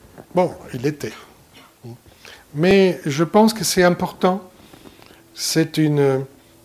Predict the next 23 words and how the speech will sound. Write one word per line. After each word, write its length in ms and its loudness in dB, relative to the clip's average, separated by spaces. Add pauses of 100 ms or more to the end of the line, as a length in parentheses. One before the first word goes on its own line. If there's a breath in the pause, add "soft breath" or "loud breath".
(100)
c'est, 420 -8
euh, 400 4
c'est 320 -6
une 80 0
véritable 480 4
mystique 460 -2
qu'il 160 -2
développe, 580 2 (840 loud breath)
avec 340 4
autant 280 6
de 120 2
besoin 380 2
de 80 -2
contemplation 800 -6
que 120 -8
d'action. 440 -8 (1600)
C'est 160 -18
ça, 340 -6
son, 380 -14
son 260 -10
équilibre 500 -10
de 80 -8
vie. 180 -10